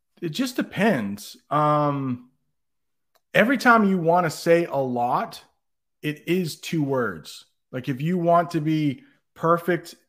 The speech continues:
in, um, English grammar, you would use two words like, "Wow, I have a lot of English homework." But you might also have, like,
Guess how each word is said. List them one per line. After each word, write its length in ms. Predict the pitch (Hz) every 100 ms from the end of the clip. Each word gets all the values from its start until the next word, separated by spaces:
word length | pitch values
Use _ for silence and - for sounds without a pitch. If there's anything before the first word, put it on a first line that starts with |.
| -
in, 520 | 147 151 147 143 123 - _ _ _ _ _
um, 280 | 135 131 123
English 340 | 160 151 131
grammar, 600 | - 151 156 170 196 - _ _ _
you 220 | - 135 143
would 140 | 131
use 340 | 139 143 131
two 240 | - - 139
words 360 | 131 120 98
like, 200 | 110 104
"Wow, 560 | 92 131 139 131 98 85 _ _
I 160 | 131 139
have 420 | 127 143 143 135 -
a 180 | 139 127
lot 680 | 120 120 139 135 123 - - _ _ _ _ - _ _
of 580 | 135 135 131 127 117 -
English 320 | 143 143 127 -
homework." 600 | 143 143 120 98 87 _ _ _ _ _ _ -
But 200 | 165 170
you 120 | 196
might 260 | 196 285
also 320 | 269 180 170 135
have, 380 | 131 143 143
like, 420 | 135 127 113 -